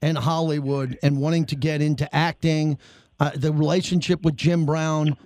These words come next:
television and movies? When you got a taste of it, you ran through that door and knocked it down and became a very well-recognized actor early.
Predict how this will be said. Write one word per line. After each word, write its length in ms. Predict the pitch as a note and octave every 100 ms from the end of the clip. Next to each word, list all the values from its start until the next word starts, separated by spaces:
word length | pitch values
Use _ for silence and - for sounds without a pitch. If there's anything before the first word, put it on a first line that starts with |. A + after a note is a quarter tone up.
| -
television 640 | D#3+ F3+ F#3 F3+ D3 D#3+
and 140 | C#3
movies? 520 | C#3 D#3+ E3 C#3 A#2+ A2+
When 120 | C#3
you 80 | B2+
got 180 | E3+
a 60 | F3+
taste 400 | - D#3+ G3 -
of 120 | C#3+
it, 200 | A#2+ A#2 - _ _ _
you 120 | D3+
ran 260 | D#3 G3 F#3+
through 180 | - D#3
that 240 | D#3+ F#3+
door 220 | D#3+ D3
and 80 | C3+
knocked 280 | C#3 C3 -
it 100 | C3+
down 440 | C3+ A#2 A#2 B2+ - _ _ -
and 80 | C#3+
became 380 | D#3 F3+ E3+ D#3+
a 140 | D3
very 420 | C3+ B2+ F#3 G3
well-recognized 1040 | D#3+ D3+ E3+ D3+ D#3 F3 F3+ D3 D#3 D3 B2+
actor 380 | D#3 E3+ D3+ B2+
early. 480 | D3+ G3+ F3 F#2+ F2+